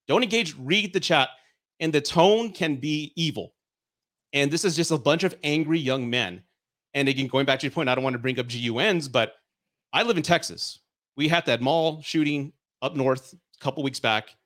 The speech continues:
We had Uvalde a year ago. And for the most part, every one of these people that do it is angry young men,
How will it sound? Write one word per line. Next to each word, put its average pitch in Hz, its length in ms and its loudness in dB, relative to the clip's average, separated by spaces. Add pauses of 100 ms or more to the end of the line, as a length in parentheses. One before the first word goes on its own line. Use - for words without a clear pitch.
(300)
We 120 100 -6
had 131 180 0
Uvalde 127 360 2
a - 20 -2
year 110 340 -2
ago. 87 280 -8 (580)
And 131 360 -2 (400)
for 160 140 0
the 147 100 0
most 175 380 0
part, 175 320 4
every 165 220 0
one 170 160 -2
of 156 80 -2
these 147 160 -6
people 160 300 -8
that 117 160 2
do 143 120 2
it 156 200 2
is 127 260 -4
angry 143 340 -2
young 127 240 -2
men, 90 220 -6